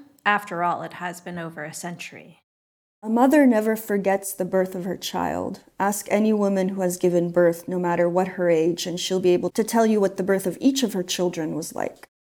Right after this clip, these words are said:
Speaker 2: There are certain experiences that defy the passage of time, is what I'm saying. The fact that the loss of a language didn't happen to me personally in no way means that I do not remember that loss.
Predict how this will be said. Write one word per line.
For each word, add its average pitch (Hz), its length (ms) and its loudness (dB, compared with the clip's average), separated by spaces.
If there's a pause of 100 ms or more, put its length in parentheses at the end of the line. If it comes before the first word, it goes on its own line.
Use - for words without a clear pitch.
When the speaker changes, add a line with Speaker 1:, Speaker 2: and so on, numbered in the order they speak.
(540)
Speaker 2:
There 214 140 4
are 220 40 4
certain 262 460 2
experiences 196 920 -2
that 175 180 -2
defy 196 480 0
the 202 100 -2
passage 185 560 -4
of 175 160 -4
time, 175 600 -4 (280)
is 185 140 -8
what 170 140 0
I'm 156 100 -2
saying. - 540 -4 (460)
The 196 100 2
fact 208 440 4
that - 220 -4
the 175 100 0
loss 185 420 2
of 190 100 -6
a 175 60 0
language 180 500 -2
didn't 170 220 -4
happen 185 400 -4
to 190 120 -8
me 175 180 -4
personally 175 720 -2 (140)
in 190 280 2
no 214 200 6
way 202 300 2
means 185 420 -2
that 170 140 0
I 170 80 4
do 170 180 -4
not 180 460 0
remember 185 540 2
that 170 360 0
loss. - 640 -2